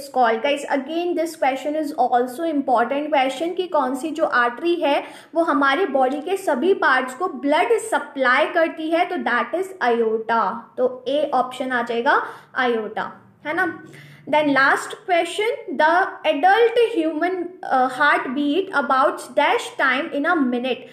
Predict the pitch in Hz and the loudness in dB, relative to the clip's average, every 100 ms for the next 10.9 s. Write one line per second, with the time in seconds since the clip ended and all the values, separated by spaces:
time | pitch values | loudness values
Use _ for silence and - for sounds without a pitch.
0 | - - 339 381 403 440 302 269 330 403 | -20 -2 0 2 0 0 2 4 4 4
1 | 403 381 294 285 339 381 320 269 311 269 | 2 2 2 2 2 0 2 2 2 2
2 | 339 320 294 294 294 302 311 349 349 349 | 0 2 -2 -2 0 0 0 -4 -6 -4
3 | 330 370 370 285 294 320 - 294 302 302 | -2 -2 0 0 0 -6 -4 -2 0 0
4 | 269 269 - 277 277 233 330 381 - 302 | 0 0 0 0 0 0 2 2 2 0
5 | 277 - 277 285 392 - - - - 415 | 0 0 0 0 0 -6 -18 -16 -4 -2
6 | 427 392 302 277 254 254 226 - 269 285 | 0 0 0 0 0 0 -2 -4 -4 0
7 | 320 - 254 254 254 320 311 247 240 294 | 0 0 -2 0 0 -2 -2 -4 -2 -4
8 | 240 247 240 311 269 226 233 254 294 320 | 0 0 0 -4 -2 0 2 2 0 -2
9 | 311 339 339 262 240 349 381 294 240 269 | -2 0 2 0 0 -2 0 -2 0 -2
10 | 269 302 294 285 277 240 214 220 285 | -4 -6 -4 -2 -2 -4 -4 -8 -6